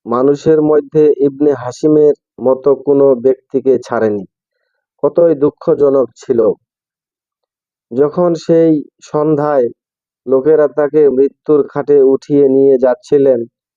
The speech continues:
যদিও মৃত এ-, এবং মৃত্যুর ঘটনাবলী তার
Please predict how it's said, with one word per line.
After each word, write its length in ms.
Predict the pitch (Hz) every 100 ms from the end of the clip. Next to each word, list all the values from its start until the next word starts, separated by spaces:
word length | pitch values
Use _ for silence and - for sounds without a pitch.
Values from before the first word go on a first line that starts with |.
| _ _ _ _ _ _ _
যদিও 460 | 113 143 160 180 170
মৃত 300 | 143 147 - 156 147
এ-, 180 | 135 143 _
এবং 400 | 131 135 135 131 - 123
মৃত্যুর 540 | 131 139 _ 151 147 - _ _ _ -
ঘটনাবলী 680 | 110 127 139 135 135 135 135 -
তার 180 | 131